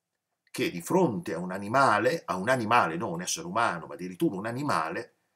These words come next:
reagisce e, eh, i suoi nervi cedono. Quindi probabilmente è vero, nella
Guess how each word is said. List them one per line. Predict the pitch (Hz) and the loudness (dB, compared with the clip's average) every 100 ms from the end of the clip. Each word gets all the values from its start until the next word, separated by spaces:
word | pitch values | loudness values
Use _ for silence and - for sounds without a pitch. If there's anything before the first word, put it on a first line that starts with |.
| _ | _
reagisce | - 117 123 123 107 87 - - 156 160 _ _ _ _ | -6 0 0 0 -4 -6 -4 -4 -4 -6 _ _ _ _
e, | 139 123 - | -2 -2 -2
eh, | 98 98 92 87 95 95 85 82 - - - _ _ _ _ _ _ _ _ _ | 2 2 2 0 0 -2 -6 -10 -14 -18 -20 _ _ _ _ _ _ _ _ _
i | 131 | 0
suoi | 165 135 | 2 2
nervi | 71 85 107 | -2 -6 -6
cedono. | - 82 87 85 _ _ _ _ _ _ _ _ _ _ _ _ _ _ _ - - - | -6 -4 -8 -10 _ _ _ _ _ _ _ _ _ _ _ _ _ _ _ -20 -20 -10
Quindi | 247 226 | -4 0
probabilmente | 151 139 139 147 175 196 127 117 | 2 8 8 8 4 2 4 6
è | |
vero, | 113 165 131 107 101 | 8 8 8 6 4
nella | 139 160 135 107 92 - | 4 4 4 0 -2 -6